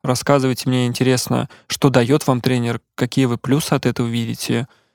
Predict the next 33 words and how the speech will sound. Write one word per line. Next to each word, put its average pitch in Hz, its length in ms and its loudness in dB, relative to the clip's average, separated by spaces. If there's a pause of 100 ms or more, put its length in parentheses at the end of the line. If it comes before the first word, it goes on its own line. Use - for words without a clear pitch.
(240)
И, 156 140 6
конечно, 143 360 4
подписывайтесь 127 720 0
на 131 80 0
нас 123 180 0
на 120 80 -2
всех - 260 -4
платформах, 165 800 2 (220)
подписывайтесь 131 680 0
на 123 60 -2
меня 123 320 0
в, 127 60 -12
там, 120 200 -4
моих 123 280 -6
личных 165 340 2
соцсетях. - 680 0 (320)
Мне 123 220 0
очень 120 800 -4
кайфово, 135 480 0
когда 117 240 -2
там 123 160 -6
отмечаете 131 760 -2
или 123 120 -6
что-то - 280 -10
спрашиваете. 123 800 -2
Мне, 131 160 0
честно 147 200 -2
скажу, 123 200 -2
очень 127 160 -4
приятно, 123 540 -2
и - 20 -4
я 123 140 -2
щас, - 300 -6